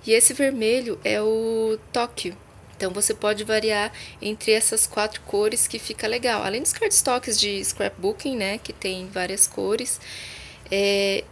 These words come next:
é, eu fiz essa coleção que casa bem com esses Color Plus, porque eu já disse que eu gosto dos Color Plus pra usar pra,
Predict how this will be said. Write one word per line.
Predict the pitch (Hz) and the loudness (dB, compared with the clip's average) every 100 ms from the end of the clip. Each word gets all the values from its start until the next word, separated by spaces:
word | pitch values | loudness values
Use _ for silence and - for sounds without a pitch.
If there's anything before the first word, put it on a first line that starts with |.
| - | -4
é, | 202 208 - - | -2 2 2 4
eu | 208 214 | 2 2
fiz | - 214 214 220 | 0 -4 -2 0
essa | 226 220 | 0 0
coleção | 220 214 - 208 214 208 - | 0 6 6 4 -2 -6 -8
que | - 202 | -6 -6
casa | 196 208 208 208 | -4 -2 0 0
bem | 190 196 214 | -2 -4 -4
com | - | -2
esses | 208 208 - | 0 2 2
Color | 208 202 202 | 2 0 0
Plus, | - 202 220 | -4 -2 0
porque | - 220 - 226 | -2 -4 -4 -2
eu | 220 226 220 | 0 0 0
já | 226 | 0
disse | 208 214 208 - | 0 0 0 0
que | 214 | -2
eu | |
gosto | 202 185 - 208 | -2 -2 -2 -4
dos | 202 208 | -4 -4
Color | - 196 202 | -2 -4 -4
Plus | 196 196 208 - | -6 -6 -2 -2
pra | - 202 196 | -2 -6 -6
usar | 202 202 185 | -4 -4 -4
pra, | 185 196 190 190 | -4 -6 -4 -6